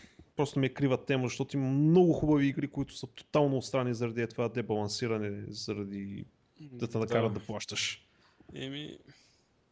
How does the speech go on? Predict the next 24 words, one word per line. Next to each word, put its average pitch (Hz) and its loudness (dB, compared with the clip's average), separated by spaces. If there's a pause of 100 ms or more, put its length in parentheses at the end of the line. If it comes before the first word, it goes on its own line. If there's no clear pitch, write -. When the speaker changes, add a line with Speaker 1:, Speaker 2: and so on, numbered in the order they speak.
(120)
Speaker 2:
м, 67 -12 (800)
в, 135 -2 (140)
на, 143 -6 (100)
при - -10
нас, - -2
м, 135 -16 (220)
мисля, 139 -8
че - -6
повече 135 -8
Сергей, 123 -4
но 147 -6
и, 131 -14 (200)
има 170 -2
някаква 147 0
опозиция 131 -6
на 123 -6
това 123 -6
да 123 -8
сме - -10
free-to-play 123 -12
на 123 -14
всичките - -14
тия - -16
модели. 113 -14